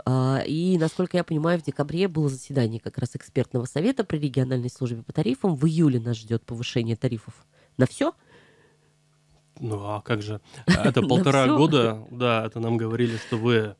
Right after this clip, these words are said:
Speaker 2: будете жить по стабильным тарифам,
Speaker 1: Мгм.
Speaker 2: не будет повышения, зато вот в июле, первого июля, вы увидите повышение сразу на девять и восемь процентов.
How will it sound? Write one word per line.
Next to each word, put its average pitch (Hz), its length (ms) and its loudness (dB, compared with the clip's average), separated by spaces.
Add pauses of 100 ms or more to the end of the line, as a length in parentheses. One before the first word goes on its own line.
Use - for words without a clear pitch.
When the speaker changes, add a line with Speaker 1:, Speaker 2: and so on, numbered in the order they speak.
(680)
Speaker 2:
будете 120 360 -2
жить 113 320 -2 (220)
по 127 60 -4
стабильным 123 500 2
тарифам, 135 540 0
Speaker 1:
Мгм. 156 340 4
Speaker 2:
не 123 100 4
будет 117 280 0
повышения, 123 840 0
зато 113 480 0 (840)
вот 110 340 -4
в 120 260 -6
июле, 139 460 2 (840)
первого 110 520 2 (200)
июля, 135 460 0 (200)
вы 123 160 -2
увидите 120 320 0
повышение 120 640 0 (100)
сразу 117 420 0 (380)
на 117 100 0
девять 123 240 0
и - 20 -8
восемь 113 280 -2
процентов. 107 440 -8